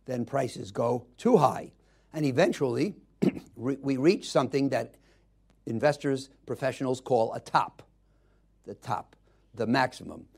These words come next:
the price be which, beyond which the market will not go.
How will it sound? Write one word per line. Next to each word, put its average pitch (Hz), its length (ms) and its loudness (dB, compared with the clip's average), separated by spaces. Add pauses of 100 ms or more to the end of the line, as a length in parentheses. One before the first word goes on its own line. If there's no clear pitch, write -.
(180)
the - 80 -16
price 151 500 4 (260)
be 127 120 0
which, 160 340 -2
beyond 151 340 2
which 170 220 -2
the 160 120 -4
market 165 320 0
will 156 160 4
not 165 240 4
go. - 340 0